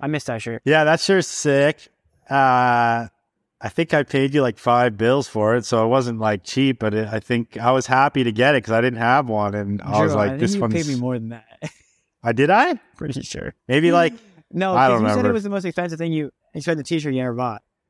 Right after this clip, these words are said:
Speaker 1: So maybe,
Speaker 2: Yeah,
Speaker 1: maybe
Speaker 2: but I,
Speaker 1: it
Speaker 2: but
Speaker 1: was.
Speaker 2: dude, I don't pay a lot, man.
Speaker 1: Okay,
Speaker 2: <laughs> I'm
Speaker 1: okay, okay,
Speaker 2: cheap.
Speaker 1: okay.
Speaker 2: I'm cheap
Speaker 1: Okay.
Speaker 2: compared to, I mean, it, it would have been around, like, five to seven. It wasn't much more than that, but, um, yeah, I was stoked on getting that one. Um,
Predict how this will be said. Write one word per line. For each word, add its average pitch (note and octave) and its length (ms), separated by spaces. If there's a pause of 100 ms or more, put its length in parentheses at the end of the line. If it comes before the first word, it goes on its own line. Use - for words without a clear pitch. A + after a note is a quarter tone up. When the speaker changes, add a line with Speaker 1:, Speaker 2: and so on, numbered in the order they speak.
(460)
Speaker 1:
So D3+ 160
maybe, D#3 320
Speaker 2:
Yeah, D3 60
Speaker 1:
maybe F#3 140
Speaker 2:
but D3 80
I, C#3+ 140
Speaker 1:
it - 40
Speaker 2:
but D#3+ 160
Speaker 1:
was. - 60
Speaker 2:
dude, G#3+ 120
I E3 100
don't A#3+ 160
pay B3 180
a B3+ 80
lot, D3 280
man. C3+ 300
Speaker 1:
Okay, D3 200
Speaker 2:
<laughs> C3 220
I'm C#3+ 80
Speaker 1:
okay, C#3 200
okay, C3+ 80 (100)
Speaker 2:
cheap. D4+ 100
Speaker 1:
okay. A#2 200
Speaker 2:
I'm D3 180
cheap F#3 300
Speaker 1:
Okay. D#3 120
Speaker 2:
compared C3+ 280
to, - 240
I D#3+ 80
mean, F#3 160
it, F#3+ 140
it F#3 40
would G#3 160
have G3+ 60
been E3+ 160
around, D3 320
like, C3 200
five B2+ 400
to A#2+ 100
seven. G#2 420
It G#2+ 80
wasn't A#2 260
much G#2 220
more G2+ 100
than F#2+ 100
that, F#2+ 220
but, F#2 160 (500)
um, G#2 460 (540)
yeah, C3+ 260 (100)
I C#3 120
was D#3+ 120
stoked D3+ 300
on C#3 100
getting C3 200
that B2 160
one. A#2+ 260 (480)
Um, B2 460